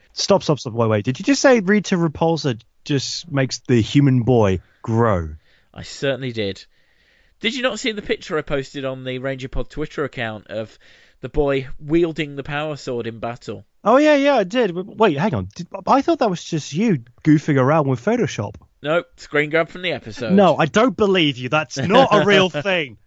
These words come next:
Speaker 1: It can't be a real thing. It's so dumb.
Speaker 2: Genuinely. 'Cause the boy's doing the kind of hacker stomp, and then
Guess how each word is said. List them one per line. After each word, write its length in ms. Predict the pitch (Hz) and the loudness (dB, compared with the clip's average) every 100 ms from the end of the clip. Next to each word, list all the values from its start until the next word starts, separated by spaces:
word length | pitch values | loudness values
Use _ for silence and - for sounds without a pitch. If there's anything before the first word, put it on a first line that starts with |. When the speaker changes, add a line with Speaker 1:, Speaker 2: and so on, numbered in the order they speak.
| _ | _
Speaker 1:
It 160 | 220 | -12
can't 360 | - 247 320 349 | -4 4 6 4
be 120 | 233 | 2
a 60 | 196 | 0
real 220 | 185 180 | 2 0
thing. 180 | - 180 | -2 -4
It's 120 | 185 | -4
so 200 | - 294 - - | 0 0 0 2
dumb. 460 | - 392 359 151 98 _ _ _ _ | 6 8 6 2 -8 _ _ _ _
Speaker 2:
Genuinely. 760 | - 147 156 147 135 127 123 123 - | -2 0 0 -2 -4 -4 -4 -6 -10
'Cause 160 | 175 | -12
the 80 | 156 | -6
boy's 280 | 185 247 208 | 0 0 0
doing 240 | 208 180 | -2 -2
the 80 | 165 | -4
kind 180 | - 151 | -8 -10
of 80 | 135 | -8
hacker 280 | 143 - 131 | -10 -10 -14
stomp, 460 | - 113 107 - - - | -8 -8 -10 -18 -16 -10
and 200 | 127 127 | -8 -6
then 380 | 123 120 113 | -6 -6 -12